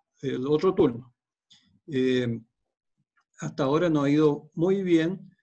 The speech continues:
estamos muy contentos, el, el, el público ha estado muy,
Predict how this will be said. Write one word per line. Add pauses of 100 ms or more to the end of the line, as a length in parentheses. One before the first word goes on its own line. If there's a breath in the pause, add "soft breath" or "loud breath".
(140)
estamos
muy
contentos, (260)
el,
el, (280)
el
público
ha
estado
muy,